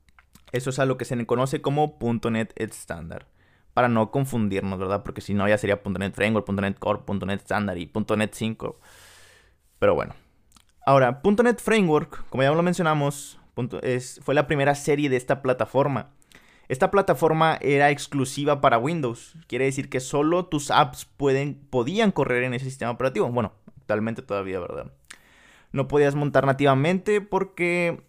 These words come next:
ya sé que muchos van a decir, "No, sí puedes correr punto net Framework en, en, en Linux". Pero esta es otra, eh, esta se utilizaba otra plataforma que es Mono, que lo vamos a ver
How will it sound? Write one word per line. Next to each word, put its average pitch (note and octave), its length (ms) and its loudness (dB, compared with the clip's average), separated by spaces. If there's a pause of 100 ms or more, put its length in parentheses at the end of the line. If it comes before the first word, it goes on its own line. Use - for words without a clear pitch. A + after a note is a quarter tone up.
(840)
ya F#3 200 4
sé A#3 160 2
que A#3 100 6
muchos G#3 220 4
van G3+ 120 4
a G3 40 4
decir, F3 260 0
"No, F3 200 2
sí F3 100 -4
puedes D#3+ 360 2
correr C3 360 -2
punto C3+ 240 -2
net C3 160 -2
Framework B2+ 500 -2
en, G#2+ 240 -6 (120)
en, - 460 -12 (800)
en G#2+ 340 -6
Linux". C3 460 -2 (460)
Pero G3+ 180 4
esta F#3 220 2
es F3+ 120 0
otra, E3+ 360 0 (200)
eh, C#3+ 260 0
esta D#3+ 540 2
se D#3+ 280 -4
utilizaba D3+ 960 4
otra B2+ 400 0
plataforma F3 560 0
que B2+ 160 0
es C3 140 0
Mono, E3 420 -2
que - 80 -10
lo A2 80 -2
vamos A2 160 -4
a A#2+ 40 -4
ver A#2 140 -4